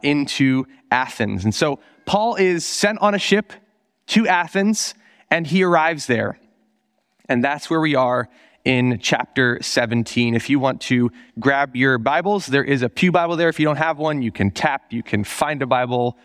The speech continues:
look on your neighbors. It's on the screen. Let's read the Word of God together. Uh, here's what it says in Acts chapter seventeen, sixteen through twenty-one. "Now, while Paul was waiting for them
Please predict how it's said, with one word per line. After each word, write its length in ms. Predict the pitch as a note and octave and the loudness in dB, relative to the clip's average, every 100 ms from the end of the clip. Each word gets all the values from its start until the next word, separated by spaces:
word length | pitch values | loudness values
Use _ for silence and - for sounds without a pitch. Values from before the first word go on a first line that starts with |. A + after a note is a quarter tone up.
| _ | _
look 240 | C3+ D3+ D3 | -2 0 0
on 100 | C3+ | 2
your 120 | B2+ | 2
neighbors. 440 | B2 A#2+ A#2 A2+ | 2 0 0 -2
It's 180 | G#2 - | -6 -4
on 180 | A#2+ C#3 | -2 0
the 80 | B2+ | -2
screen. 540 | - B2 B2+ A#2 A#2 - _ _ _ _ _ | -4 0 0 2 0 -2 _ _ _ _ _
Let's 200 | A2+ - | -4 0
read 420 | A2 B2 B2+ A#2 | 2 4 4 0
the 80 | A2+ | 0
Word 180 | A2+ A2 | 2 0
of 120 | G#2+ | 0
God 200 | A#2+ G#2 | -2 -2
together. 520 | - G2+ G2+ G2+ G2+ - _ _ _ _ | -4 -4 -4 -4 -8 -12 _ _ _ _
Uh, 60 | - | -4
here's 240 | C#3+ D#3+ | -2 0
what 80 | E3 | 0
it 80 | D3+ | 0
says 240 | D3 C3 | -2 0
in 80 | A#2 | -2
Acts 300 | B2+ C3 - | -2 -4 -8
chapter 500 | - C3+ - B2+ A#2 | -4 -4 -2 -4 -2
seventeen, 680 | - - B2 A#2+ A2 B2+ A2+ | -4 -2 -2 -2 -2 -2 0
sixteen 640 | G#2 - C3+ - - B2+ A#2+ | -2 -2 -4 -2 0 2 2
through 320 | - A#2 A2 | 0 0 0
twenty-one. 640 | A2 - G#2+ G#2+ A2 G#2 F2+ _ _ _ _ _ _ _ _ _ _ _ - _ - | 0 -2 0 0 -2 -4 -8 _ _ _ _ _ _ _ _ _ _ _ -20 _ -2
"Now, 260 | F3 E3+ | 0 2
while 220 | C#3+ D#3 D#3 | 0 0 2
Paul 260 | G3 A3+ | 0 0
was 180 | A3 C#3+ | -2 0
waiting 460 | C#3+ F3+ A3 G#3+ G3 | 2 4 4 2 2
for 180 | D#3+ | 0
them 400 | B2 A#2 A#2 C#3 | 2 0 0 -4